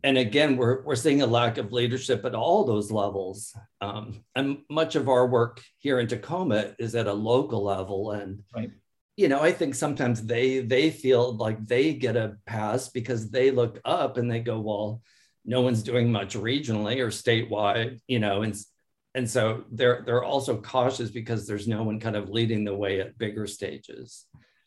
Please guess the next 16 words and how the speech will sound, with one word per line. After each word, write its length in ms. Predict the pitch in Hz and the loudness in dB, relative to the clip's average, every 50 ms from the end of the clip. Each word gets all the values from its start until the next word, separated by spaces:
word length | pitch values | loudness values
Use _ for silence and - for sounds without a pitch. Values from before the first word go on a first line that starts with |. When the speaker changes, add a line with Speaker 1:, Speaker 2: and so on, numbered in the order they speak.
| - | -6
Speaker 1:
And, 160 | 151 160 160 - | -4 -4 -4 -4
and 140 | 190 190 196 | -4 -2 -2
that's 200 | 208 214 214 202 | -2 -2 -2 0
where 200 | 180 135 127 113 | 2 2 2 2
globally 540 | - 117 110 120 120 123 123 110 110 107 110 | 0 0 2 4 6 6 4 4 2 0 0
it 140 | 104 104 104 | -2 -2 -2
matters 360 | 113 110 104 107 104 104 - | -2 -2 -2 -2 -4 -4 -4
so 160 | - 113 110 | -2 -2 0
much 480 | 107 107 101 98 - - - - - _ _ _ _ _ _ _ _ - | 0 0 -2 -2 -4 -8 -14 -18 -20 _ _ _ _ _ _ _ _ -6
to, 240 | 123 117 110 - - - | -4 -4 -4 -4 -8 -10
to 120 | - 120 101 | -6 -4 -4
set 500 | - - - - 127 120 120 - - - | -4 -4 0 2 4 4 4 2 -2 -6
really 540 | 120 113 107 104 104 101 101 101 101 107 - _ - | -6 -4 -2 -2 -2 -4 -6 -8 -10 -14 -18 _ -8
aggress-, 480 | 123 113 110 - 117 113 110 110 113 - | -6 -6 -4 -4 -2 -2 -2 -2 -4 -6
you 80 | - 107 | -8 -6
know 380 | 104 104 101 101 104 104 113 | -4 -4 -4 -4 -4 -6 -8